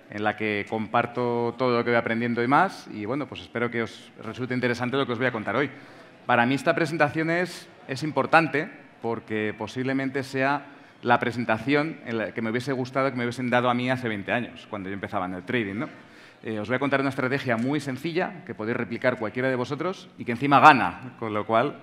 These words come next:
<laughs> os vais a ir contentos de aquí. Entonces, bueno, eh, ¿cuántos de vosotros, por cierto, estáis empezando en el mercado? ¿Cuántos tiempo, cuántos lleváis poco tiempo? Uy, hay mucha gente. Ah, vale.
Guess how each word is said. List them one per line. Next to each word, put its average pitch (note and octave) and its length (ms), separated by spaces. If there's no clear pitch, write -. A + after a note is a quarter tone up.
<laughs> - 180
os A2 180
vais A#2 240
a - 160
ir C3+ 160
contentos A#2+ 420
de G#2+ 60
aquí. A#2 260
Entonces, C3 320
bueno, G2 260
eh, A#2 680
¿cuántos D#3 260
de F#3+ 60
vosotros, E3+ 260
por D#3+ 120
cierto, E3 180
estáis D3 220
empezando C#3 420
en B2+ 60
el B2 80
mercado? B2 400
¿Cuántos B2 240
tiempo, B2 260
cuántos C#3+ 220
lleváis C3+ 220
poco B2 180
tiempo? C3+ 340
Uy, C3 120
hay G#2+ 40
mucha A2 220
gente. C3 260
Ah, G#2+ 340
vale. G2+ 220